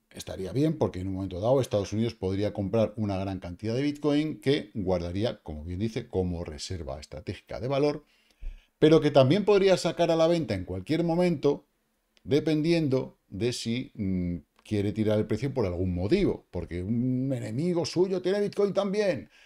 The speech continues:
Bueno, aquí hay mucha teoría conspiranoica,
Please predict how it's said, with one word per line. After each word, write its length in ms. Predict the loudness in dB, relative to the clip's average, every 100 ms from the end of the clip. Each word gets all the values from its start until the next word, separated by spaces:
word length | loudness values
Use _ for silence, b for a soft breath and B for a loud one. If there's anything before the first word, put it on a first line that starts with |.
| b b b -10
Bueno, 420 | 0 0 0 -8 _ _ _ _ _ _ _ _ _ _ _ _ _ _ _ _ _ _ _ _ _ _ _ _ _ _ _ _ _ _ _ _
aquí 360 | -8 -6 2
hay 140 | 4 6
mucha 500 | 4 4 4 4 2
teoría 380 | 2 4 2 4
conspiranoica, 960 | 2 2 -2 0 2 2 2 0 -10